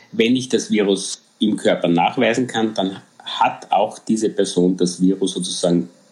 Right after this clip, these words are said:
im oder am Körper und kann es damit auch wieder anderen weiterbringen. Das heißt, wir haben hier den Nachweis einer akuten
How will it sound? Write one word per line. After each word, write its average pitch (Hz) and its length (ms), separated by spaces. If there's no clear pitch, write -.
im 127 280
oder 90 240
am 85 220
Körper 90 500
und 113 180
kann 95 220
es 98 160
damit 98 360
auch 87 220
wieder 90 340
anderen 90 420
weiterbringen. 71 640
Das - 180
heißt, 90 300
wir 92 120
haben 90 140
hier 92 140
den 90 100
Nachweis 87 460
einer 80 240
akuten 135 560